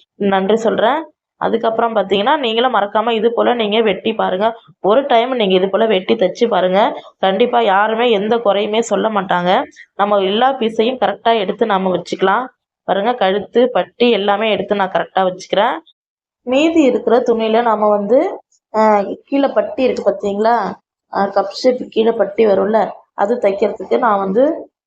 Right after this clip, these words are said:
ஆ, மீதி இருக்கிற துணியில அந்த அளவு வச்சு அப்படியே வெட்ட போறேன். நம்ம ஏற்கனவே பட்டி நம்ம வெட்டி எடுத்திருக்கோம்,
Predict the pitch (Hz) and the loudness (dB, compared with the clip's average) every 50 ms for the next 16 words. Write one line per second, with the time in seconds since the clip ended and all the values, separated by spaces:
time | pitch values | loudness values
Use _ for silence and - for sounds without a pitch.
0 | _ _ _ - 196 196 202 202 196 190 190 190 185 185 180 - 202 214 247 262 | _ _ _ -4 -2 0 2 2 2 2 2 0 -2 -2 -6 -6 -2 -2 0 2
1 | 240 240 208 196 190 185 185 - 180 196 196 240 285 277 240 202 202 202 202 202 | 2 2 2 2 0 0 0 0 0 2 2 2 2 2 2 0 -2 -4 0 0
2 | 226 262 269 233 190 202 208 208 185 185 190 - 233 208 - 208 214 196 185 - | 2 4 4 2 2 2 2 2 0 -2 -2 -2 -2 -2 0 0 0 0 0 0
3 | 196 185 185 175 175 - - _ _ _ _ _ _ _ _ - 190 190 196 196 | 0 0 0 -2 -2 -4 -8 _ _ _ _ _ _ _ _ -4 0 0 2 0
4 | 202 208 214 240 269 269 - 202 196 - - 240 226 208 196 190 190 185 185 - | 0 0 0 0 0 0 0 -2 0 0 0 0 2 2 2 2 2 0 0 2
5 | - 233 196 202 226 233 208 196 - 185 185 214 285 370 381 - | 0 0 0 2 0 0 -2 0 0 2 2 4 2 0 -2 -6